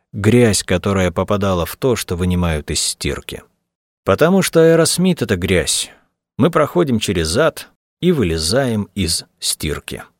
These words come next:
Раньше я говорил: "Я снюхал половину Перу". Не знаю, откуда я это взял. Цирконовые щипцы — это, наверное, от Заппы. Мы все понемногу берем из эфира. Надо ухватиться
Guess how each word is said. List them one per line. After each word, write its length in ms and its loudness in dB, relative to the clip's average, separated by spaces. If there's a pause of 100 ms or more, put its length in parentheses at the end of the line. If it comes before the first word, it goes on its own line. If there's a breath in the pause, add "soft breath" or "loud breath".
(380)
Раньше 460 2
я 160 4
говорил: 540 4 (280)
"Я 280 4
снюхал 640 2
половину 640 2
Перу". 420 2 (320)
Не 140 0
знаю, 420 0
откуда 300 -4
я 180 0
это 180 -6
взял. 400 -2 (320)
Цирконовые 680 4
щипцы — 680 0 (360)
это, 220 -2
наверное, 580 2
от 100 -4
Заппы. 520 -4 (480)
Мы 260 0
все 220 0
понемногу 520 2
берем 380 4
из 140 0
эфира. 540 -2 (500)
Надо 260 2
ухватиться 920 2